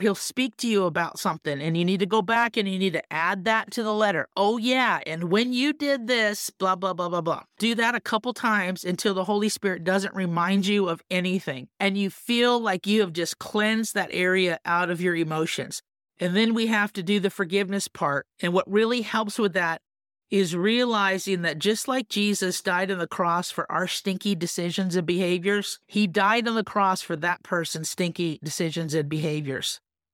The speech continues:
And so at the end of your letter, say, "In spite of all this, I am making the choice by the grace of God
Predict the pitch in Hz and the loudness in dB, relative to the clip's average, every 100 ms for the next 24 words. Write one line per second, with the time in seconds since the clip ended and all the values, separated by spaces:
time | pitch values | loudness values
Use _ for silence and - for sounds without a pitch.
0 | _ _ - 185 220 202 190 - 170 165 | _ _ -4 0 4 4 2 -2 -6 -2
1 | 180 165 202 226 208 214 202 185 175 165 | -2 2 4 4 4 2 2 2 0 -2
2 | - 180 151 - 175 - - - 185 214 | -2 -2 -2 -2 -2 -2 -4 0 2 2
3 | 233 233 240 220 160 147 - - - _ | 2 2 2 2 -2 -2 -6 -8 -12 _
4 | _ 185 196 233 233 208 220 214 240 233 | _ 0 2 4 4 4 2 2 0 0
5 | - 208 165 - - 185 170 165 165 170 | 0 0 0 -2 -4 -2 0 0 0 2
6 | 175 185 190 214 170 151 151 180 | 2 2 2 -2 -2 -4 -6 -8